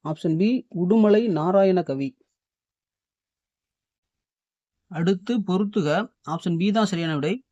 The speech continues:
எட்வர்ட் மை பிரிட்ஜ். ஓடும் குதிரையை வைத்து இயக்கப்படம். எடிசன். ஒருவர் மட்டும் பார்க்கும் படக்கருவி. ஈஸ்ட்மன். படசுருள். பிரான்சிஸ் சென்கின்ஸ்.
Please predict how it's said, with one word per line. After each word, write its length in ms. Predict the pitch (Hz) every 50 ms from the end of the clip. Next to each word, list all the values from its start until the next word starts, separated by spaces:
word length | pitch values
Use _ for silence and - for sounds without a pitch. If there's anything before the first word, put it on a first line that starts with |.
| _ _ _ _
எட்வர்ட் 680 | - 165 151 151 180 180 190 196 214 233 240 240 - _ _ _ _
மை 360 | - 247 165 156 165 202 226
பிரிட்ஜ். 380 | 196 156 156 170 156 135 131 - - _ _ _ _ _ _ _ _ _ _ _ _ _ _ _ _ _ _ _ _
ஓடும் 440 | - 175 196 220 226 247 247 226 202
குதிரையை 420 | 208 196 180 202 202 196 190 185
வைத்து 340 | 170 175 180 - - 214 240
இயக்கப்படம். 720 | 220 180 180 180 175 - 190 175 160 - 143 - - 302 320 - _ _ _ _ _ _ _ _ _ _ _ _ _
எடிசன். 680 | - 156 170 180 214 202 - 190 170 202 247 - _ _ _ _ _ _ _ _ _ - 127 -
ஒருவர் 380 | - 160 185 202 226 226 226 220
மட்டும் 380 | 208 202 185 - - 226 226 185
பார்க்கும் 420 | 180 170 175 - - 214 208 185
படக்கருவி. 720 | - 156 170 175 - - 170 160 147 135 143 160 190 - _ _ _ _ _ _ _ _ _ _ _ _ -
ஈஸ்ட்மன். 600 | 165 185 233 226 - - 180 165 160 196 240 208 - _ _ _ _ _ _ _ _ _ _ _ _ _ _ _ _ _ _ _ _ _ _
படசுருள். 580 | - 160 180 226 214 - - 170 165 175 196 - - _ _ _ _ _ _ _ _ _ _ _ _ _ _ _ _ _ _
பிரான்சிஸ் 640 | - 160 180 220 220 208 - 254 233 - - -
சென்கின்ஸ். 560 | 185 190 180 - 202 180 160 - - 143 202